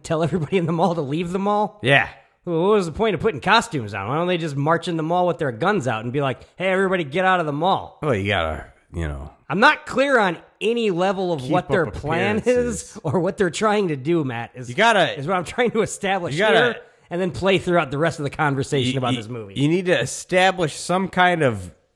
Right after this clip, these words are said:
Speaker 2: disguise
Speaker 1: Okay.
Speaker 2: so that you can go in
Speaker 1: Uh, sure.
Speaker 2: and then be like, "Give me all this stuff."
Speaker 1: Right.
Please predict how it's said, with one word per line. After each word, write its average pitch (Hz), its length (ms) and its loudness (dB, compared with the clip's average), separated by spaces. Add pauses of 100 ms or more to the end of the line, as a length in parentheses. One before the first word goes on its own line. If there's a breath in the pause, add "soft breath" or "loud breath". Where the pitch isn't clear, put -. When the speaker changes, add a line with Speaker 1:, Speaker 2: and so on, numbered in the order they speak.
(140)
Speaker 2:
disguise 104 1000 2
Speaker 1:
Okay. 104 360 -2 (140)
Speaker 2:
so 117 200 -2
that 110 240 -2
you 120 100 -2
can 117 220 -8
go 120 300 0
in 151 300 4
Speaker 1:
Uh, 110 180 -8
sure. 110 480 -2
Speaker 2:
and 104 140 -4
then 110 160 -2
be 113 220 2
like, 95 400 -2
"Give 131 140 2
me 120 120 4
all 101 200 2
this 87 100 -8
stuff." - 520 -4
Speaker 1:
Right. 113 280 4